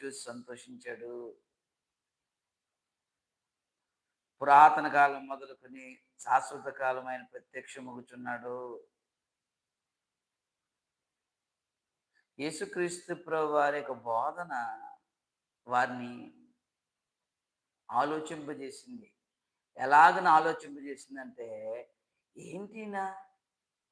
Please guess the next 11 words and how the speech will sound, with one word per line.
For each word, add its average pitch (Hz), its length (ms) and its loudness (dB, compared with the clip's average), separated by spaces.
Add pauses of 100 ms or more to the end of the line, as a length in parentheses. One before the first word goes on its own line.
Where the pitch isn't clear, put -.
(160)
దేవుణ్ణని 156 580 -6
చెప్పుకుంటున్నాడు?" 156 840 -12 (920)
మరి 160 260 -2
దేవుణ్ణని 196 580 -2
చెప్పుకుంటే 175 460 -8
వాళ్ళు 170 180 0
ఒప్పుకోరు 190 340 -4
కదా 147 140 -4
మరి 120 220 -12
ఎవరు 139 240 -8
కూడా. 113 400 -14